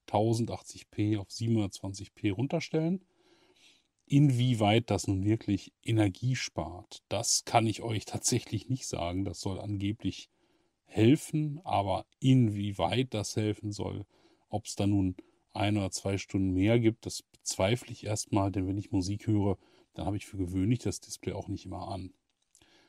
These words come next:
So, selbst mit siebenhundertzwanzig p ist hier die Auflösung sehr, sehr gut. Vom Text her auch alles schön zu erkennen. Da gibt's nichts, da brauche ich nicht mehr.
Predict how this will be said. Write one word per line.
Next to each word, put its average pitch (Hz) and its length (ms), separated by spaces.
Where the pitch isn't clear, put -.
So, 107 140
selbst 127 240
mit 117 160
siebenhundertzwanzig 135 760
p 127 260
ist 139 260
hier 127 360
die - 120
Auflösung 110 720
sehr, 107 260
sehr 113 180
gut. 120 460
Vom - 220
Text - 360
her 107 100
auch 95 240
alles 131 320
schön 135 260
zu - 160
erkennen. 120 520
Da 110 100
gibt's 104 300
nichts, - 400
da 101 80
brauche 98 320
ich 127 100
nicht 139 220
mehr. 120 320